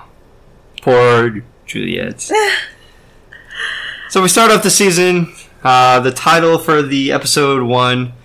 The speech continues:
Speaker 1: is Ghosts. So we have, uh, Gus actually doing his job,
Speaker 2: <laughs>
Speaker 1: uh, but his boss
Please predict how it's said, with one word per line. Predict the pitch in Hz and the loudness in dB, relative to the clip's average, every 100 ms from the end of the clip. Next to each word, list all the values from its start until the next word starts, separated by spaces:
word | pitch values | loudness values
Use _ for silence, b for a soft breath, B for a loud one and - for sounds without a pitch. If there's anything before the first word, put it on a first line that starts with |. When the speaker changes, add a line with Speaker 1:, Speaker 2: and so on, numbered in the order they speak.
| b b b b | b b b b
Speaker 1:
is | 120 123 123 110 | 0 2 2 0
Ghosts. | - - 147 151 - - - - - _ _ _ b b b b | -4 0 0 0 -6 -8 -10 -12 -20 _ _ _ b b b b
So | - 123 123 123 | -6 0 2 2
we | 123 123 | 2 0
have, | 120 120 120 117 110 117 | 2 2 2 0 -2 -2
uh, | 113 110 104 110 113 _ _ - | 0 0 -2 -6 -12 _ _ -4
Gus | 151 160 - | 0 2 0
actually | - 131 - 120 | -2 -2 -2 -2
doing | 135 139 | 0 0
his | 135 123 | 0 -2
job, | - 120 120 120 120 - - | 0 2 4 2 -4 -12 -2
Speaker 2:
<laughs> | - - - _ _ _ _ _ - | -2 -2 -8 _ _ _ _ _ -2
Speaker 1:
uh, | 110 107 107 | 0 2 -2
but | - 120 | 0 0
his | 110 | 0
boss | - 135 143 127 120 - - | -2 2 4 4 0 -6 -10